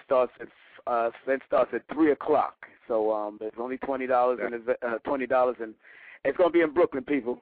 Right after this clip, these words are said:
Speaker 1: You can call me at three four seven five four six five nine seven eight, but I do have a question. We'll repeat that number again: three four seven, five four six, five nine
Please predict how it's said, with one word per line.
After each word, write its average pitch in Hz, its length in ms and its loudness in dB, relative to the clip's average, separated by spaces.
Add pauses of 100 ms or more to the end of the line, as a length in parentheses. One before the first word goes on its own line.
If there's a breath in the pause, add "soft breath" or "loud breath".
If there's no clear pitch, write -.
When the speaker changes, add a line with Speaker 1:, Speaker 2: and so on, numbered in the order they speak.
Speaker 1:
You 113 120 -20
can - 100 -16
call 147 260 4
me 147 120 0
at 135 120 -2
three 151 240 0
four 139 300 2
seven 131 300 0
five 135 280 4
four 131 280 2
six 139 160 -2 (100)
five 131 200 2
nine 127 280 -2
seven 127 240 -4
eight, 135 160 -2
but 120 100 0
I 117 80 2 (120)
do 160 140 4
have 151 140 4
a 160 60 -2
question. - 300 0 (180)
We'll 98 120 -16
repeat 135 260 -8
that 139 140 0
number 147 200 -2
again: 135 320 -4
three 139 240 -2
four 143 240 -2
seven, 147 280 -2 (400 soft breath)
five 139 280 4
four 151 280 2
six, 156 260 -6
five 139 260 4
nine 143 200 0